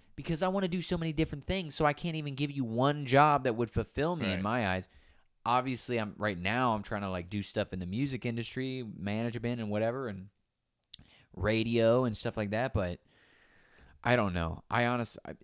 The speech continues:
Speaker 1: acting would be cool, I guess. Um, yeah, but at the end of the day, I just wanna have the time to do what I want in life.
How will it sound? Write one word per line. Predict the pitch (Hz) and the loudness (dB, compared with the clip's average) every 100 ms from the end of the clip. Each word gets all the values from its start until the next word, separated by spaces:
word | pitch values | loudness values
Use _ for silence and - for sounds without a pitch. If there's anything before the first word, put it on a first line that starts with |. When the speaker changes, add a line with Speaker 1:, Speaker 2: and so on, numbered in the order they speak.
| - | -4
Speaker 1:
acting | 104 107 - 139 | -2 -2 -4 -2
would | 131 | -2
be | 127 120 | -2 -4
cool, | - 135 139 | -4 0 2
I | 131 107 | 2 2
guess. | 107 117 139 160 - - 98 | 2 2 2 0 -6 -10 -8
Um, | 92 90 87 85 82 73 - _ _ _ _ _ - _ _ _ _ _ | -4 -2 -4 -6 -8 -12 -20 _ _ _ _ _ -20 _ _ _ _ _
yeah, | - 113 123 80 - _ 78 | -6 -2 0 -2 -6 _ -6
but | 101 98 - _ _ _ _ _ _ - - | -4 -4 -8 _ _ _ _ _ _ -20 -10
at | 107 101 | -10 -6
the | 107 | -4
end | 117 | -4
of | 104 | -6
the | |
day, | 95 110 104 92 - _ _ | -2 0 0 -2 -8 _ _
I | 110 | -10
just | 123 - | -8 -10
wanna | 170 151 - | -8 -8 -12
have | 107 110 95 _ | -10 -12 -12 _
the | - 98 | -14 -12
time | - 101 104 101 95 | -8 -4 -2 -2 -6
to | - 101 95 87 85 _ _ _ _ _ _ - | -8 -6 -6 -8 -12 _ _ _ _ _ _ -8
do | 104 | -2
what | 113 98 | 0 2
I | 90 | 0
want | 87 151 147 | -2 -4 -4
in | 92 85 | -6 -8
life. | 80 82 73 - | -8 -8 -12 -14